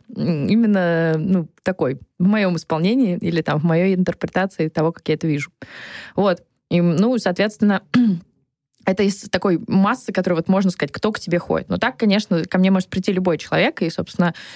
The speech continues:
иногда приходят такие интересные профессии, о которых я даже не знала, и думала,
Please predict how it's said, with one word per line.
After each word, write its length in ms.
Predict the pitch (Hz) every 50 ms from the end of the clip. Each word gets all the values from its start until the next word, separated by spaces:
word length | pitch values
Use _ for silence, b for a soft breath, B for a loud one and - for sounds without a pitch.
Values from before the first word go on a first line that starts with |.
| B B -
иногда 260 | 175 180 175 196 196
приходят 300 | 190 185 - 190 180 175
такие 220 | - - - 196
интересные 480 | 180 170 - 175 180 180 - - 170 160
профессии, 440 | - 180 175 - 202 262 - - 214
о 40 |
которых 260 | - 180 180 180 175 -
я 40 |
даже 200 | 170 175 170 190
не 60 | 180 175
знала, 280 | 175 180 190 233 254
и 80 | 226 175
думала, 300 | 170 175 165 156 160